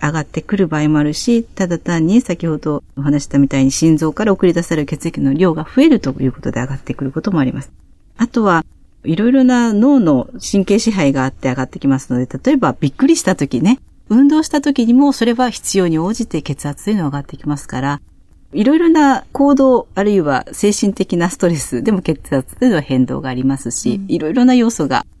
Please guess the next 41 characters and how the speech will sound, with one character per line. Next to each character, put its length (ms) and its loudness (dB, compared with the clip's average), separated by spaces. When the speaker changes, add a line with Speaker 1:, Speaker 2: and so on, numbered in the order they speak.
Speaker 1:
絡 240 -2
ん 60 -2
で 200 -10
い 80 -10
ま 120 -4
す 180 -10
ね。 160 -2
Speaker 2:
暑 220 -4
い 120 4
と 340 -10
夜 240 2
眠 320 0
れ 100 2
な 140 0
く 120 -18
て。 180 -4
Speaker 1:
う 40 0
ん。 480 -8
そ 200 2
う 60 4
で 80 4
す 160 -2
ね。 220 4
寝 140 4
不 100 2
足 300 -2
は 160 2
す 160 -6
ご 120 -2
く 120 -14
血 320 -8
圧 200 -8
に 100 -4
も 140 -6
影 140 -4
響 160 -8
し 80 -12
て 100 -14
き 120 -12
ま 120 -4
す。 180 -14